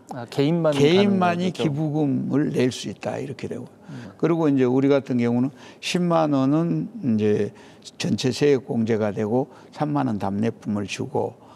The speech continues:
Speaker 2: 그다음에 이제 일본이나 우리나 삼십 프로 답례품을 주는 건 똑같습니다.
Speaker 1: 예.
Speaker 2: 어, 그렇기 때문에 이 세금 개념으로 가야
Speaker 1: 음.
Speaker 2: 한도가 없고 또 단체나 법인에게도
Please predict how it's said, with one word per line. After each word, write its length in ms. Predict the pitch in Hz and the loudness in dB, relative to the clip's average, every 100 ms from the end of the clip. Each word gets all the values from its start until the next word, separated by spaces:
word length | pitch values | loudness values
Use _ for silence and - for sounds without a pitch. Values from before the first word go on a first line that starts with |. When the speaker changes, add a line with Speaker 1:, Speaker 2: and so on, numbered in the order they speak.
| - - | -20 -8
Speaker 2:
그다음에 460 | 135 151 156 160 - - - - - | -2 0 0 -2 -6 -14 -20 -18 -4
이제 220 | 139 147 | 2 2
일본이나 600 | 147 175 175 220 214 165 | 4 2 4 2 2 2
우리나 340 | 143 143 147 139 | 0 0 -2 -2
삼십 580 | - 208 220 - - - | 0 0 0 -2 -10 -4
프로 240 | 165 175 | 0 0
답례품을 640 | - 120 160 185 - 147 | 0 -2 0 -2 -2 -4
주는 280 | 123 135 143 | -2 0 2
건 160 | 131 107 | 0 -2
똑같습니다. 680 | 120 - 101 - 98 - 120 | -6 -6 -8 -10 -12 -8 -6
Speaker 1:
예. 300 | 110 107 104 107 107 - - | -6 -8 -10 -14 -18 -10 -4
Speaker 2:
어, 260 | 120 120 | -2 0
그렇기 280 | 123 147 147 | 0 2 0
때문에 480 | 135 131 120 151 120 - - - - - - - | 0 0 2 0 -2 -8 -20 -20 -20 -20 -20 -2
이 380 | 135 139 127 113 | 2 4 4 2
세금 640 | - 196 240 240 247 196 | 0 2 4 4 2 2
개념으로 600 | 135 131 147 175 151 117 | 2 2 2 0 0 0
가야 600 | - - 120 139 107 - - - - - | -2 -2 2 2 0 -6 -18 -20 -20 -18
Speaker 1:
음. 100 | 117 101 - | -18 -18 -18
Speaker 2:
한도가 1040 | - 185 196 185 165 156 - 240 135 135 127 | -4 0 0 0 -2 -4 -4 0 2 4 2
없고 500 | 131 131 - 170 277 - - - | 0 -2 -4 -4 -4 -12 -20 -10
또 120 | - 131 | -4 -2
단체나 760 | - 131 131 165 160 - 320 - - - | -2 -2 -2 0 0 -2 -4 -14 -20 -4
법인에게도 1000 | - 151 196 180 135 117 110 107 104 | 0 2 2 2 0 0 0 0 -2